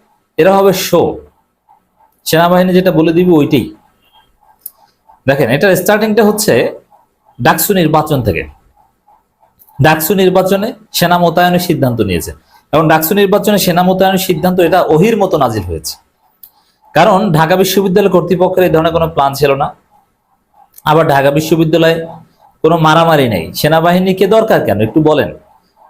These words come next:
ঢাকা বিশ্ববিদ্যালয়ে শিবিরের বিরুদ্ধে ষড়যন্ত্র আছে, অনেক কিছুই আছে, that's right, কিন্তু তারপরও এই ঢাকা বিশ্ববিদ্যালয়ে এত সুন্দর সহাবস্থান ইতিহাসে কখনো ছিল না, একুশ সালের পর থেকে কখনো ছিল না।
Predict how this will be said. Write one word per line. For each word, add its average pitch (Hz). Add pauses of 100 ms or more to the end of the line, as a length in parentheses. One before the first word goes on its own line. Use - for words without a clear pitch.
(140)
ঢাকা 143
বিশ্ববিদ্যালয়ে 185 (140)
শিবিরের 170
বিরুদ্ধে 175
ষড়যন্ত্র 160
আছে, 156 (760)
অনেক 165
কিছুই 190
আছে, 117
that's 110
right, 85 (340)
কিন্তু 139
তারপরও 147 (600)
এই 214
ঢাকা 175
বিশ্ববিদ্যালয়ে 170
এত 208 (160)
সুন্দর 180
সহাবস্থান 143 (220)
ইতিহাসে 185
কখনো 160
ছিল 110
না, 85 (480)
একুশ 190
সালের 185
পর 147
থেকে 139
কখনো 147
ছিল 90
না। -